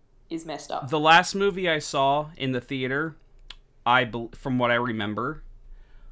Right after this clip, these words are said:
Speaker 2: uh, was Angel Has Fallen with Gerard Butler. A friend and I saw it.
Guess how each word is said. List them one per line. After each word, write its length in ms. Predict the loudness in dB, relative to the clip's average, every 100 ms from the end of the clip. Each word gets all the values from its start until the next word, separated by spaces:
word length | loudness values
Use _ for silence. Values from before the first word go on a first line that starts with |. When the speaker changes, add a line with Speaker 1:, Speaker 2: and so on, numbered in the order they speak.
| -20 -4
Speaker 2:
uh, 300 | 0 0 -2 -2
was 320 | -2 -2 -2
Angel 380 | 0 0 0 -2
Has 260 | -2 -2 -4
Fallen 460 | -2 0 -2 -6
with 120 | -8 -10
Gerard 380 | -8 -6 -6 -6
Butler. 480 | -8 -8 -14 -16 -20 _ _ _ _ _ _ -16
A 60 |
friend 300 | -4 -2 -2
and 100 | -4
I 140 | -8 -8
saw 380 | -6 -4 -4
it. 140 | -8